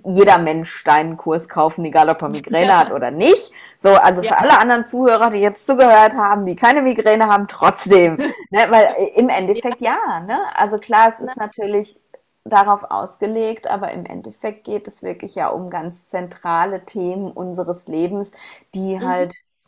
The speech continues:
Speaker 1: ja, für Migräniker einfach besonders wichtig sind,
Speaker 2: Mhm.
Speaker 1: eben weil sie so besonders sind. Ja.
Speaker 2: Genau.
Speaker 1: Ja,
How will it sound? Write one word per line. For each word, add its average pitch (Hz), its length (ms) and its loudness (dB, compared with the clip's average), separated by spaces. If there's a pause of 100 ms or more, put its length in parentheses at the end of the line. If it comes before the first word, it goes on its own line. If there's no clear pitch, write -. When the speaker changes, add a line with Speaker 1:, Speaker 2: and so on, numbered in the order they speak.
(140)
Speaker 1:
ja, 180 340 0
für 190 180 -10
Migräniker 175 540 -10
einfach 170 180 -14
besonders 175 840 -8
wichtig - 380 -16
sind, 208 480 -12
Speaker 2:
Mhm. 240 100 -8
Speaker 1:
eben 247 120 -14 (380)
weil 262 280 2
sie 247 220 -6
so - 160 -18 (120)
besonders - 580 -18
sind. - 380 -20 (200)
Ja. 196 340 -4
Speaker 2:
Genau. 247 500 -18
Speaker 1:
Ja, 220 340 -14